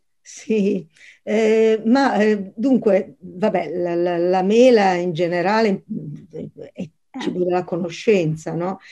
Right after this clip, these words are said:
Speaker 1: È il primo frutto del giardino dell'Eden, quello che in qualche modo può rendere l'uomo indipendente dal destino, l'uomo capace di conquistare la propria libertà, superando quelli che sono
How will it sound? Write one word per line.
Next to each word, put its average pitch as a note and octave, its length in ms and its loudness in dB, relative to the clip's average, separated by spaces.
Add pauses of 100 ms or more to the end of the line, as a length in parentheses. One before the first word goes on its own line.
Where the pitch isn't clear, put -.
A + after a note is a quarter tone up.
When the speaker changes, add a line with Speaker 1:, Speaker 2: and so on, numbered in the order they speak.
(280)
Speaker 1:
È E3+ 80 -2
il E3+ 100 0
primo F#3 280 0
frutto G3+ 400 -2
del F#3+ 120 2
giardino F#3 400 -2
dell'Eden, D#3+ 1160 0 (380)
quello A#3 300 4
che B3+ 120 0
in G3+ 80 0
qualche G3+ 340 -2
modo G3+ 340 2
può G3+ 200 2
rendere G3+ 440 0
l'uomo G#3 360 2
indipendente G3 760 0
dal F3+ 220 0
destino, E3+ 880 -2 (680)
l'uomo F#3 400 0
capace F#3+ 440 0
di F#3+ 120 -2
conquistare F#3+ 520 -2
la F#3+ 120 0
propria F#3+ 300 -2
libertà, F#3+ 840 -2
superando F#3+ 880 -2
quelli G3 280 0
che F#3+ 120 -8
sono F#3+ 420 -4